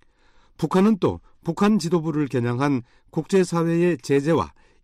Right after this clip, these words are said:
인권 압박에 대응해 부당성을 강변할 것으로 전망됐습니다. 북한의 대남 전략과 관련해 통일부 관계자는 내년 연초 김정은 국무위원장의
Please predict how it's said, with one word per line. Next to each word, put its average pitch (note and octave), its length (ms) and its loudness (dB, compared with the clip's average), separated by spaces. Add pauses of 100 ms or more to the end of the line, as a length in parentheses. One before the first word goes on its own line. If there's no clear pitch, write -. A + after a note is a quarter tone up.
인권 F3+ 440 0
압박에 D#3 460 -4
대응해 C3 480 -2 (460)
부당성을 F3 680 0
강변할 C#3 500 -2
것으로 A#2+ 640 -2
전망됐습니다. G2 1000 -4 (1700)
북한의 E3+ 580 2
대남 F3 400 4
전략과 F3 560 0
관련해 D3+ 580 0
통일부 D#3+ 480 -2
관계자는 C#3 600 -2 (600)
내년 F3 380 4
연초 D3 380 0 (360)
김정은 F3+ 560 2
국무위원장의 C3+ 1040 0